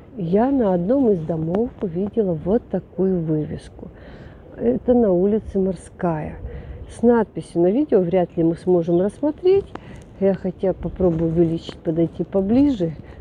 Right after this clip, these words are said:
но я вам щас прочитаю. Это, э, памятка,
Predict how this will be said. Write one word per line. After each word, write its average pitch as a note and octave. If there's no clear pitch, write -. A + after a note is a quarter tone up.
но F#3+
я B3
вам C#4+
щас G3+
прочитаю. E3
Это, C4+
э, F#3+
памятка, A3